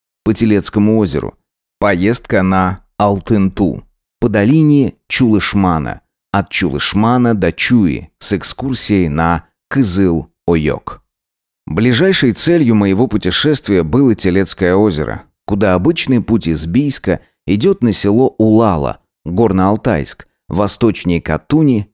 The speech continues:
и оттуда северными предгорьями Алтая, так называемой Чернью. Примечание. Чернь.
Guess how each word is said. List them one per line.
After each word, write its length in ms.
и 80
оттуда 600
северными 680
предгорьями 720
Алтая, 600
так 160
называемой 920
Чернью. 720
Примечание. 720
Чернь. 460